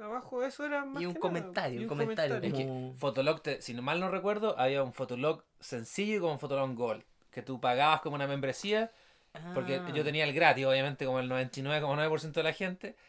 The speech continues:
Speaker 3: y eso te dejaba publicar una fotografía al día, y claro, tú podías, fue, fue como visionario, entre comillas, lo que viene,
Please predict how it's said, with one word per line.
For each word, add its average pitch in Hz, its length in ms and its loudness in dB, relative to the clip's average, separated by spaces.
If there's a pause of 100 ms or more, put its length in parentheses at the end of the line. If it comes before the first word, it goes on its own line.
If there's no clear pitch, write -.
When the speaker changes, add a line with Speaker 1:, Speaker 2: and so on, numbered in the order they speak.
(300)
Speaker 3:
y 131 120 -4
eso 139 160 -4
te 135 60 -4
dejaba 139 420 4
publicar 131 440 0
una 180 180 0
fotografía 160 560 0
al 156 120 -4
día, 208 260 -2 (480)
y 131 100 -10
claro, 127 240 0
tú 123 100 -8
podías, 131 340 2 (440)
fue, - 220 -8
fue 160 180 -2
como 156 180 -2
visionario, 143 380 0
entre 165 160 -4
comillas, 160 260 2
lo 147 60 4
que 131 140 2
viene, 135 260 -2